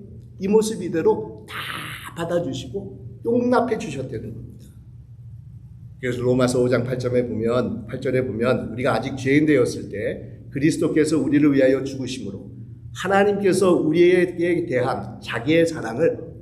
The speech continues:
확증하셨다. 이렇게 말씀하고 있지 않습니까? 하나님께서 우리를 사랑하셨을 때는 우리가 하나님으로부터 사랑받을 만한 것들을 가지고 있을 때가 아니라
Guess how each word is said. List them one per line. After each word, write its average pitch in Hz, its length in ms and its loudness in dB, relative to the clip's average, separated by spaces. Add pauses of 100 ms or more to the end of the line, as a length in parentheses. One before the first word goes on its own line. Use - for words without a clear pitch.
확증하셨다. - 1300 -4
이렇게 131 180 -6
말씀하고 139 440 -6
있지 139 180 -6
않습니까? - 540 -14 (1040)
하나님께서 240 680 2
우리를 190 440 4
사랑하셨을 208 840 -2
때는 156 720 4
우리가 165 460 4
하나님으로부터 208 840 2
사랑받을 233 580 0
만한 196 300 2
것들을 156 680 -2
가지고 139 340 0
있을 - 220 0
때가 175 200 2
아니라 131 400 -2